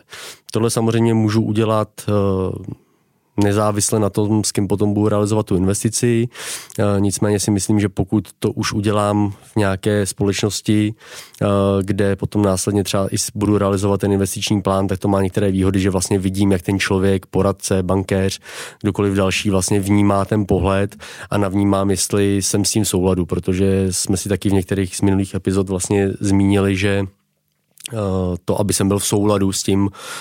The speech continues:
s tou nějakou radou nebo doporučením, který dostávám,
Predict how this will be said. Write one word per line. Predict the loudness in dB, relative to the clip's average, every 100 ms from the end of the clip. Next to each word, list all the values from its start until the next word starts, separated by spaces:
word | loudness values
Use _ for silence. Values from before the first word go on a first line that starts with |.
| -10
s | -4
tou | 0
nějakou | 0 0 0 0
radou | 2 2
nebo | 2 2
doporučením, | 0 0 -2 0 0 0
který | 0
dostávám, | -2 -4 -2 0 0 0